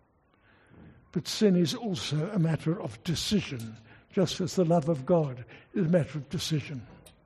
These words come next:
I know I ought not to do this, but for one reason or another I have chosen to do so.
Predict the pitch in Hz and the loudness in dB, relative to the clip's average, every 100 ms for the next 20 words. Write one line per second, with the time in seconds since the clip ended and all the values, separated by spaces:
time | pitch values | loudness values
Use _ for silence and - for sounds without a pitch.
0 | _ _ _ - 196 _ _ _ _ _ | _ _ _ -20 -20 _ _ _ _ _
1 | _ _ _ _ _ _ _ - 175 196 | _ _ _ _ _ _ _ 0 4 6
2 | 185 226 233 180 208 220 185 220 226 180 | 8 10 10 8 4 4 4 4 2 0
3 | - 110 156 185 - - - 151 135 180 | -2 2 4 4 2 -14 -8 -4 2 2
4 | 156 170 190 - - - _ _ _ _ | 2 0 -2 -6 -10 -14 _ _ _ _
5 | _ _ _ _ _ _ _ _ _ _ | _ _ _ _ _ _ _ _ _ _
6 | _ _ _ _ _ _ _ _ - 165 | _ _ _ _ _ _ _ _ -4 -4
7 | - 165 190 214 202 190 156 175 196 214 | 0 2 4 4 4 2 2 2 0 2
8 | 165 165 170 226 180 160 160 - 190 190 | 2 2 0 0 2 2 -2 0 2 2
9 | 160 196 147 190 196 175 - 143 123 | 0 -2 -2 0 0 0 -4 -6 -8